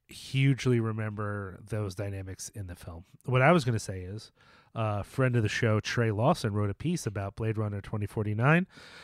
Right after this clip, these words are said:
that is the most looked at thing on the Cinepunks website of all time. It continues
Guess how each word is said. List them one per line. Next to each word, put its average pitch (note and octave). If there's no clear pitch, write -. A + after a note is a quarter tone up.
that B2
is C3+
the A#2
most F3+
looked D3+
at F#3
thing E3+
on C#3
the C3+
Cinepunks D3+
website B2+
of A#2
all C#3+
time. A#2
It B2+
continues C#3